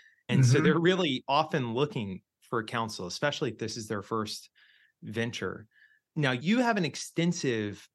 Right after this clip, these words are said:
Speaker 1: track record and experience in venture capital through corporate venturing, through more traditional venture. So you came at this with a lot of experience. But
Speaker 2: Mm.
Speaker 1: angel investing is a different beast. Even than
Speaker 2: Yeah.
Speaker 1: conventional venture investing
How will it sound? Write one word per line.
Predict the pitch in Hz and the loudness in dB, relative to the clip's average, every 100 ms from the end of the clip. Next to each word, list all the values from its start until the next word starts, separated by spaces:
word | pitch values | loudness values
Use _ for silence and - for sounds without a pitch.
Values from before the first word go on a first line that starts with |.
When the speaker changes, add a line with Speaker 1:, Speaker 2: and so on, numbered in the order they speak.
| _ _ _ | _ _ _
Speaker 1:
track | - 127 120 - | -4 -2 -2 -2
record | 120 - 117 | -4 -2 -2
and | 107 | -4
experience | 98 - 123 117 110 107 | -8 -6 -4 -4 -4 -6
in | 107 | -6
venture | 101 104 104 | -4 -6 -6
capital | 107 98 - 92 | -4 -4 -4 -8
through | - 92 | -6 -10
corporate | - 127 123 107 | -4 -4 -2 -6
venturing, | - 110 107 110 104 98 | -6 -6 -4 -4 -4 -6
through | 104 95 | -10 -8
more | 90 | -10
traditional | - - 110 127 110 | -10 -8 -6 -6 -8
venture. | 98 107 110 101 98 - - _ _ - | -6 -6 -4 -6 -8 -16 -20 _ _ -14
So | - - | -6 -4
you | 151 220 262 | 2 2 2
came | - 185 160 | -2 0 0
at | 120 | -4
this | 113 110 - | -6 -6 -8
with | 110 | -8
a | |
lot | 101 110 107 | -2 0 0
of | 98 | -2
experience. | - - 101 90 85 - - - - - - | -10 -10 -8 -10 -12 -16 -18 -18 -20 -16 -6
But | 117 | -4
Speaker 2:
Mm. | - | 2
Speaker 1:
angel | 170 202 208 | 2 4 2
investing | 147 127 123 - 117 107 | 2 0 -2 -4 -6 -4
is | 117 127 117 110 | -2 -2 -2 -6
a | |
different | 104 110 110 95 | -6 -6 -6 -8
beast. | - 85 - - - | -10 -10 -10 -14 -14
Even | - 127 127 | -10 -4 -2
than | 113 | -2
Speaker 2:
Yeah. | - | -2
Speaker 1:
conventional | 123 110 113 123 - 135 | -2 -6 -6 -6 -4 -4
venture | 104 107 107 113 | -2 -4 -4 -4
investing | 101 95 - 101 92 | -4 -6 -6 -8 -8